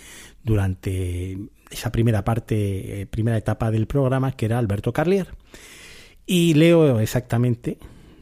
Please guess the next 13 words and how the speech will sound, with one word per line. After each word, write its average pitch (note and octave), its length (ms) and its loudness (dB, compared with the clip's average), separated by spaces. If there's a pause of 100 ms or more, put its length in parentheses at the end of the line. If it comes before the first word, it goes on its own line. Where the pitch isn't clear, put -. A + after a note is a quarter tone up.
(100)
literalmente, A2 800 -2
del A2+ 260 0
feed. - 280 -6 (640)
El G2+ 240 -2
episodio A#2 300 0
se A2+ 80 0
titulaba A#2 480 0
Apple A#2+ 280 0
T B2 120 -2
V, B2 140 2
una A2 160 2
nueva A#2 200 2
esperanza. A#2+ 600 -2